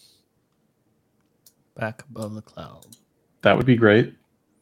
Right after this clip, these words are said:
Speaker 2: We're s-, we've been below the entire year. Literally the entire year.
Speaker 1: The rejection was right off the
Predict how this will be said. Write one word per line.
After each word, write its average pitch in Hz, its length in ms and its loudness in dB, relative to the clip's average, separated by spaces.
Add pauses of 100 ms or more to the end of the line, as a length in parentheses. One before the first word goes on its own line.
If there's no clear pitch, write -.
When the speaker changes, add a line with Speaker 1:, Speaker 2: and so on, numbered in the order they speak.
(420)
Speaker 2:
We're 113 520 -4
s-, - 240 -12 (120)
we've 98 140 -4
been 113 140 6
below 110 260 8
the 107 120 4
entire 107 520 4
year. 104 380 0 (840)
Literally 113 360 2
the 107 100 0
entire 104 420 2
year. 107 360 -4 (180)
Speaker 1:
The 120 80 -8
rejection 104 500 -6
was 101 200 -10
right 104 160 -8
off 104 280 -12
the 104 300 -14